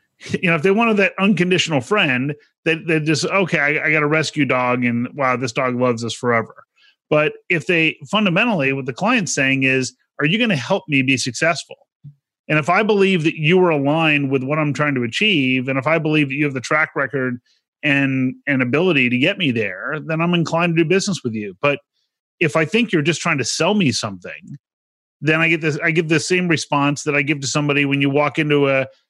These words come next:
a, um, a retail store and they say, "May I help you?" And we say, "No, no,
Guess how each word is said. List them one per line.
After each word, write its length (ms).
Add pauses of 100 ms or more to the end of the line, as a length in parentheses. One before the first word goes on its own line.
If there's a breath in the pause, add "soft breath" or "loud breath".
(240)
a, 200
um, 540
a 40
retail 380
store 380
and 120
they 80
say, 160
"May 160
I 20
help 240
you?" 80
And 80
we 80
say, 160
"No, 160
no, 80